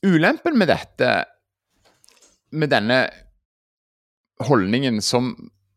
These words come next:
alle f-, normale folk har da, er jo at når de, når de kommer i viktige politiske, eh, posisjoner, så, så blir kompromisset stående som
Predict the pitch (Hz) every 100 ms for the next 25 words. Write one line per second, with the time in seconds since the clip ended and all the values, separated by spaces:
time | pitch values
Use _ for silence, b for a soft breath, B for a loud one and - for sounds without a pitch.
0 | _ _ - 107 110 123 117 101 - -
1 | 117 104 98 104 101 101 95 - - 123
2 | 123 101 85 - - 104 131 113 113 -
3 | 120 131 135 - _ _ - 113 127 135
4 | 135 147 135 117 113 113 - 135 135 117
5 | 123 - - - 52 50 - _ _ _
6 | _ _ _ - - 127 117 120 135 185
7 | 226 104 - - _ _ _ _ _ -
8 | - - 147 160 - - _ _ _ 403
9 | 370 - - 381 131 - 160 135 123 123
10 | 147 - 143 123 120 127 - - 123 -
11 | 101 85 104 117 107